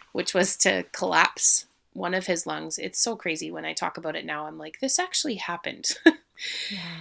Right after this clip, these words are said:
Speaker 1: And they, um, yeah, so they chose to collapse one of his lungs by a procedure that they call selective intubation.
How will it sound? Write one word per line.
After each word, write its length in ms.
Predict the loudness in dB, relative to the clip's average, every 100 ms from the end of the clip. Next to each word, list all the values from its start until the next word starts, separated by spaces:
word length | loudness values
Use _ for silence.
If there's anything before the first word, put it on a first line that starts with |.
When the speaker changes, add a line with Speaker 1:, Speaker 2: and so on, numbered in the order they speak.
| -16 _ _ 0
Speaker 1:
And 180 | 2 4
they, 280 | 4 4
um, 420 | 6 6 4 -4 -8 0
yeah, 220 | 2 2
so 160 | 0
they 120 | -2 -2
chose 340 | 0 -2 -2
to 100 | -4
collapse 600 | -4 -2 2 2 4 0
one 180 | 0 -6
of 120 | -4
his 200 | -4 -4
lungs 340 | -6 -4 -6
by 520 | -4 -2 -2 -2 -6 -8 -4
a 300 | -2 -2 -6 _ _ _
procedure 500 | -4 -2 -2 -4 -6
that 160 | -6
they 80 | -10
call 220 | -6 -4
selective 540 | -2 -2 -4 -6 -8 -10
intubation. 760 | -8 -8 -8 -4 -4 -4 -10